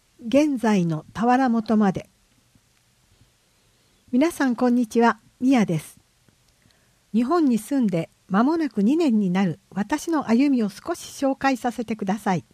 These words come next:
東京の賑やかな街並みから、ここ、奈良県田原本町の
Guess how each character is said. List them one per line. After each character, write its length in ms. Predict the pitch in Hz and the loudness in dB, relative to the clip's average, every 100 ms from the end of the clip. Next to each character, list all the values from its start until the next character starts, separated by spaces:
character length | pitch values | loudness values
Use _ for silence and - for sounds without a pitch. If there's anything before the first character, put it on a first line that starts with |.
| _ _ _ _ _ _ _ _ _ - | _ _ _ _ _ _ _ _ _ -4
東 220 | 254 294 | -2 0
京 240 | - 285 | 0 0
の 180 | 262 254 - | 0 -2 -2
賑 260 | 202 220 | -2 0
や 140 | 320 269 | 0 0
か 140 | 226 | -2
な 120 | 208 | -2
街 300 | 160 151 - | -2 -4 -2
並 220 | 220 214 208 | 0 0 0
み 40 | |
か 140 | 185 | -2
ら、 180 | 180 156 _ _ _ _ _ - | -4 -6 _ _ _ _ _ -8
こ 140 | 214 | -6
こ、 280 | 214 208 - _ _ _ _ | -2 -2 -2 _ _ _ _
奈 260 | 202 254 320 | -2 -2 -2
良 40 | |
県 260 | 262 220 175 | -2 -2 -2
田 160 | 202 | -4
原 240 | 254 294 294 | 0 0 -2
本 300 | 277 262 262 | -4 -4 -4
町 240 | 226 190 | -2 -2
の 220 | 165 165 | -2 -6